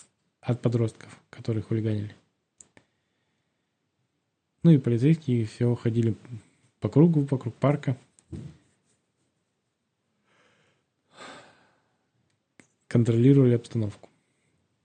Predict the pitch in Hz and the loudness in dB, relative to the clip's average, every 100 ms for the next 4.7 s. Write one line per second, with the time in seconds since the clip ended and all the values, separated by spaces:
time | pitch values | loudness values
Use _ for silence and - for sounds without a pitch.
0 | _ 127 139 202 170 160 139 131 127 151 | _ 4 6 6 4 2 0 0 4 4
1 | 185 - 170 175 165 165 160 156 - 131 | 2 -2 0 2 6 6 6 2 -2 0
2 | 123 160 156 151 196 196 - 120 117 113 | 4 6 6 4 0 -2 -2 0 0 0
3 | 113 113 117 - _ _ 131 139 131 143 | -2 -4 -12 -14 _ _ 2 4 4 4
4 | 160 131 - 110 117 131 131 | 2 0 -6 -4 -2 -2 -4